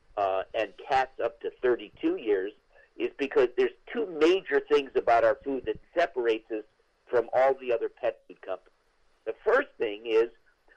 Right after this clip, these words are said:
w-, our food, eh, we don't add fat to the inside of the food, and we don't have a greasy coating of fat on the outside of our food. I tell people, you wanna know the difference between our dog food and what you're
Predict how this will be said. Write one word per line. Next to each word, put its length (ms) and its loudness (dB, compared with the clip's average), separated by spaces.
w-, 260 -10
our 220 4
food, 320 0
eh, 220 -10
we 100 -6
don't 320 0
add 240 0
fat 220 -2
to 60 -14
the 240 -18
inside 520 -2
of 60 -8
the 180 -6
food, 260 -10
and 120 0
we 120 2
don't 200 2
have 160 0
a 40 -2
greasy 680 -8
coating 320 0
of 80 -2
fat 380 2
on 140 -4
the 140 -10
outside 600 0
of 120 -4
our 240 -4
food. 200 -12
I 140 2
tell 280 -2
people, 440 -12
you 120 -10
wanna 240 0
know 160 2
the 100 0
difference 380 -8
between 380 -10
our 200 2
dog 340 0
food 220 -6
and 140 -14
what 220 -6
you're 300 2